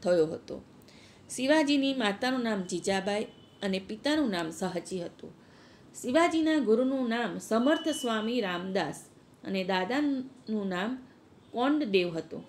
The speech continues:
શિવાજીએ નાની જાગીરમાંથી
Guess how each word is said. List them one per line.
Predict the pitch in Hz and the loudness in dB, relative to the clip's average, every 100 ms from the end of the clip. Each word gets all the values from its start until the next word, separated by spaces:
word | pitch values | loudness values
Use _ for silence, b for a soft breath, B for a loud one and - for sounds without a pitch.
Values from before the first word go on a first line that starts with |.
| - - B B B B B - | -18 -20 B B B B B -8
શિવાજીએ | 247 262 349 381 339 349 | -2 2 2 2 2 2
નાની | 311 214 208 240 294 | 2 2 2 0 2
જાગીરમાંથી | 233 214 202 254 247 190 - 170 | 2 0 0 -2 -2 -2 -4 -8